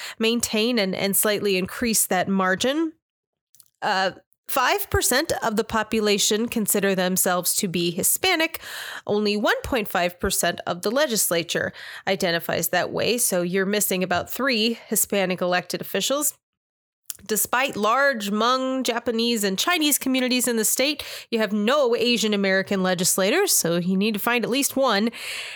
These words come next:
And a hundred and sixty-eight thousand people in Wisconsin are Native Americans, and zero legislators are. So that looks unfair. <clears throat> So,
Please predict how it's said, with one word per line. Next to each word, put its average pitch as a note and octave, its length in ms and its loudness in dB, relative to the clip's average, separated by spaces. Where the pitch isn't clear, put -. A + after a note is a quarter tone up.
And B3 160 2
a A#3+ 80 2
hundred A4+ 480 2
and D#4 100 0
sixty-eight D4 720 2
thousand C4+ 500 0
people A#3 400 0
in G3+ 140 2
Wisconsin G#3 640 0
are G3 120 2
Native G#3 320 2
Americans, G3 760 0
and F#3 340 -2
zero D#4 720 0
legislators F#3 800 0
are. - 340 -2
So - 180 -2
that A4+ 360 0
looks - 760 2
unfair. F3+ 920 -2
<clears throat> - 0 -
So, F4+ 320 0